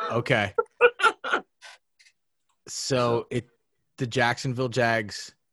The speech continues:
Speaker 1: win is what you're getting for the Jets. Now, sometimes we can't always deliver on the gifts,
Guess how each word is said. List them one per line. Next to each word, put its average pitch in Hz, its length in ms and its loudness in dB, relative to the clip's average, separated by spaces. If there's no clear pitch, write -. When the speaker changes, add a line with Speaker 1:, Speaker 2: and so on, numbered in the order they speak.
Speaker 1:
win 107 500 -4
is 95 180 -10
what 98 140 -8
you're 101 100 -10
getting 98 460 -6
for - 280 -16
the 95 100 -12
Jets. - 500 -18
Now, 104 480 -4
sometimes 113 1400 -8
we 123 100 -10
can't 160 300 -4
always 156 240 -2
deliver 123 480 -2
on 92 160 -10
the 76 60 -14
gifts, - 520 -20